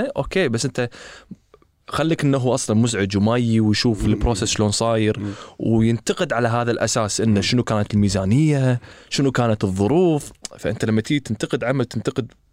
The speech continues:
Speaker 1: العمل كله من، من شلون صار إلى شلون
Speaker 2: مم.
Speaker 1: انتهى.
Speaker 2: سمي، أنا كنت إنسان حالم في البداية، يعني أنا لما رجعت من بريطانيا
Speaker 1: مم.
Speaker 2: أنا كنت رجل حالم،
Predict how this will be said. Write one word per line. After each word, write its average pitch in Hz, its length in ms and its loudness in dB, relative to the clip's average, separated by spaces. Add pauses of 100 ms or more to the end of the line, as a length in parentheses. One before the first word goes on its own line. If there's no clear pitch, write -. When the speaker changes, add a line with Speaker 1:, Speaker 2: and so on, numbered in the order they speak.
(140)
Speaker 1:
العمل 120 300 0
كله 139 400 -2 (180)
من، 101 200 -8 (380)
من 123 60 -6
شلون 143 320 0
صار 170 520 -2
إلى 185 200 2
شلون 185 200 0
Speaker 2:
مم. 175 60 0
Speaker 1:
انتهى. 147 420 -2
Speaker 2:
سمي، 160 300 0
أنا 160 100 2
كنت 135 180 0
إنسان 131 300 2
حالم 104 460 -4
في - 80 -14
البداية، 90 380 -6
يعني 92 320 -4
أنا 107 100 0
لما 95 160 0
رجعت 95 380 -6
من 87 140 -8
بريطانيا 90 480 -8 (300)
Speaker 1:
مم. 107 160 -6 (960)
Speaker 2:
أنا 131 180 -2
كنت 120 200 -2
رجل 110 280 -2
حالم، 87 320 -6